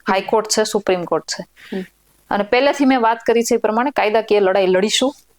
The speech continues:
Speaker 1: જે કાંઈ પણ કરવું પડે કરીશું. અને કાયદાકીય લડાઈમાં જો વાર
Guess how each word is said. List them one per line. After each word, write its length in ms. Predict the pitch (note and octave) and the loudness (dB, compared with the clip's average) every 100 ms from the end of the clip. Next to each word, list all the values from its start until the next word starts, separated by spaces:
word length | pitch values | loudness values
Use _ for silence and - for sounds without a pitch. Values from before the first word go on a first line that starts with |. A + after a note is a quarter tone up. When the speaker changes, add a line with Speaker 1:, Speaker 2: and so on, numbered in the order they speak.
| _ - | _ -6
Speaker 1:
જે 200 | - A3 | -2 0
કાંઈ 220 | C4+ B3+ | 0 0
પણ 120 | B3+ | 0
કરવું 220 | A#3+ A#3 | 0 0
પડે 180 | A3 G#3 | 0 0
કરીશું. 440 | G3+ G#3 A#3 C4 C#4+ - - - - | 0 0 0 -2 -4 -10 -20 -18 -6
અને 220 | G#3 A3 A#3+ E3+ - _ _ _ - | -2 2 0 -2 -8 _ _ _ -4
કાયદાકીય 640 | G#3+ A#3 C#4+ D4 C#4+ D4 | 0 2 2 2 2 2
લડાઈમાં 500 | C4+ B3 B3+ B3+ B3+ | 2 2 2 2 0
જો 160 | A#3+ A3+ | 2 2
વાર 260 | G3 G#3+ | 2 0